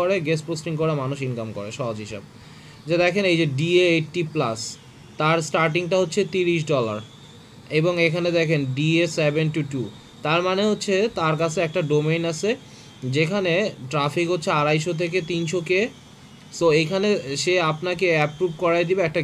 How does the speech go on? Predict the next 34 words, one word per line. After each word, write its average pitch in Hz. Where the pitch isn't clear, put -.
guest 151
post, 202
সেটা 165
করতে 170
হইলে 208
সে 160
charge 151
করবে 156
তিরিশ 147
dollar, 110
ঠিক 185
আছে? 143
এই 147
যে, 139
"I 139
will, 160
uh, 139
I, 139
I 156
will 170
publish 160
a 151
guest 156
post 175
on 156
my 160
D 147
R 156
eighty-eight 151
blog 139
with 160
do 139
follow 151
backlinks।" 127